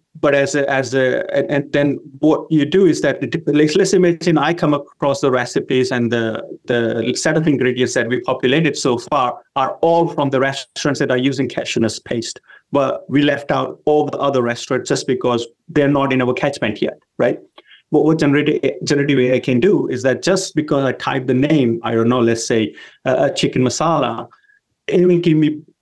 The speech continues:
you know, it will populate the ingredients from both sides. And then I'll have a list of maybe a, a, a broader list, but then I can then over the time refine and enrich it and then make it more relevant, you know,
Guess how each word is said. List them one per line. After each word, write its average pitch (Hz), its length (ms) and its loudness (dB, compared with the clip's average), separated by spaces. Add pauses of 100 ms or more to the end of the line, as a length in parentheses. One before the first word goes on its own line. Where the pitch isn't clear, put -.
(120)
you 170 100 4
know, 151 80 4
it 143 100 2
will 147 140 2
populate 156 460 0
the 151 80 2
ingredients 135 460 0
from 135 180 -2
both 170 260 2
sides. 120 540 -4
And 127 180 -2
then 147 120 2
I'll 151 200 2
have 135 200 -2
a 127 40 2
list 143 300 0
of 131 100 -2
maybe 127 440 0
a, 131 80 0 (100)
a, 147 80 0 (120)
a 156 60 2
broader 185 340 2
list, 117 440 -4 (300)
but 147 280 -4
then 170 220 4
I 156 100 2
can 151 220 -2
then 139 320 0
over 151 220 4
the 147 100 -2
time 135 300 -2
refine 143 420 0
and 127 240 0
enrich 165 380 2
it 131 240 0
and 123 200 0
then 151 220 2
make 135 220 0
it - 80 -4
more 131 240 2
relevant, 117 480 0
you 123 60 0
know, 120 140 -2